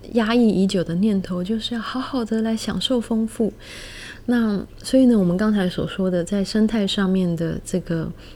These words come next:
缓解呢，是不是也会在这个疫情的结束之后有一个大的反弹？反而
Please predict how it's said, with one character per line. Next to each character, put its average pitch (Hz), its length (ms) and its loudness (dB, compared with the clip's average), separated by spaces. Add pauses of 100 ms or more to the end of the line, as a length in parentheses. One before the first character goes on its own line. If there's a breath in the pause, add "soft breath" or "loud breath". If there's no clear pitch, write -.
缓 180 340 -2
解 180 200 0
呢， - 160 -6
是 190 160 -2
不 185 60 0
是 190 160 -2
也 175 100 0
会 170 180 -2
在 170 260 -4
这 175 80 -4
个 170 80 -2
疫 175 160 0
情 165 180 -6
的 156 80 -4
结 151 220 -6
束 175 160 -4
之 165 180 -2
后 165 180 -2
有 151 140 -4
一 165 60 -8
个 165 80 -8
大 165 200 -6
的 165 80 -8
反 - 280 -10
弹？ 180 260 -8
反 170 140 -6
而 160 220 -4